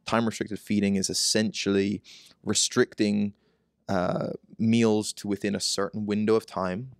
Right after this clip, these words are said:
So most commonly it's been looked at in, like, an eight-hour eating window, but that we still don't know what is the best window to eat, but it essentially restricted down from when people would normally eat. And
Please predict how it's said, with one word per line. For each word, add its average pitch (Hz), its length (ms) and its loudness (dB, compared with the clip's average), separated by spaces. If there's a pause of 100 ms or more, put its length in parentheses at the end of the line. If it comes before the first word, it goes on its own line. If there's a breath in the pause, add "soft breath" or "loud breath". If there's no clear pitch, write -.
(120)
So 92 560 2
most 110 400 2
commonly 104 300 0
it's - 120 -10
been 101 140 -2
looked 101 200 -2
at 87 80 0
in, 98 80 -4
like, 98 160 -4
an 90 160 -6
eight-hour 110 500 4
eating 117 260 0
window, 123 400 0 (440 loud breath)
but 90 140 -2
that 98 200 2 (420)
we 104 200 -2
still 104 240 0
don't 98 100 0
know 101 380 0 (180)
what 98 220 0
is 98 120 0
the 98 60 -2
best 95 320 -4
window 101 280 2
to - 140 -6
eat, 117 200 -2 (200 loud breath)
but 107 120 0
it - 80 -2 (400)
essentially 156 340 -2
restricted - 500 -2
down 104 280 2
from 101 160 -2
when 101 160 2
people 95 340 -2
would 95 140 -2
normally 127 580 0
eat. 117 240 -2 (240)
And 104 320 0